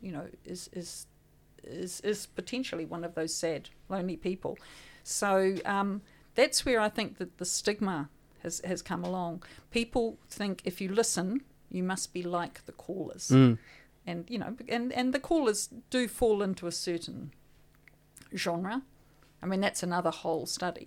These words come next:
Speaker 1: <laughs> And, and many other people have studied callers, which is why I sort of avoided them. But yeah, you can't cut and paste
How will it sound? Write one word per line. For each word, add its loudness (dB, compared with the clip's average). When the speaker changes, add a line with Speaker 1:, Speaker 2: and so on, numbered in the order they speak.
Speaker 1:
<laughs> -6
And, 0
and -2
many -4
other -4
people -8
have -10
studied -4
callers, -4
which -12
is -14
why -10
I -6
sort -10
of -8
avoided -4
them. -10
But -4
yeah, 4
you -2
can't 0
cut -2
and -4
paste -4